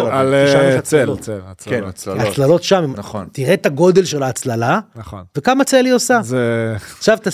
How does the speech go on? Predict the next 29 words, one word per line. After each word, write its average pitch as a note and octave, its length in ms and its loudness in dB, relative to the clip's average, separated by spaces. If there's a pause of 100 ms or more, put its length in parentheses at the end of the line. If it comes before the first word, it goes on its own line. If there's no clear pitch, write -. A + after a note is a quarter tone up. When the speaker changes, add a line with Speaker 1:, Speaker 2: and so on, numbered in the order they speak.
(120)
Speaker 3:
תעתיק B3 320 0
את A#3 120 0
הדבר G3+ 180 4
הזה G#3 180 4
סתם G3+ 220 0
לצורך F3+ 200 2
העניין G#3 140 4
לכיכר F3+ 240 0
הבימה. D3 260 0 (680)
זה C3 120 -4
כל G3 160 4
הכיכר. G#3 420 0
Speaker 2:
ברור, G#2+ 300 -6
זה G2 60 -12
Speaker 1:
כן. G#2 100 -8
Speaker 2:
כל A#2 120 -4
הכיכר. G#2+ 300 -12
Speaker 3:
וכמה G3+ 380 0
צל G#3+ 180 2
זה D3 100 0
עושה, C3 280 -2
ולכמה C3 260 0
Speaker 2:
לא A3+ 100 2
Speaker 3:
זמן F#3 200 0
Speaker 2:
מספיק. C#3+ 80 -2
Speaker 3:
זה D3+ 60 2
עושה. D3 280 -2
זה D3+ 220 0
אירוע, A#3+ 460 2